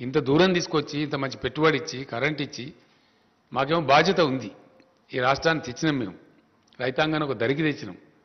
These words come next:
వ్యవసాయాన్ని ఒక దరికి తెచ్చినాం. ఇలా సంతోషంతో ముఖాలు వెలుగుతున్నాయి.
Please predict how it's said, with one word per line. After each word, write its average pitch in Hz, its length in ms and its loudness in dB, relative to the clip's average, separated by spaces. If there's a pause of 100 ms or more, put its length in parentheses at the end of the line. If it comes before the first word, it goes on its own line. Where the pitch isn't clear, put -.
(360)
వ్యవసాయాన్ని 156 440 0
ఒక 139 60 -2
దరికి 131 300 0
తెచ్చినాం. 120 320 -2 (680)
ఇలా 131 180 2
సంతోషంతో 160 640 2
ముఖాలు 147 320 2
వెలుగుతున్నాయి. 131 520 -2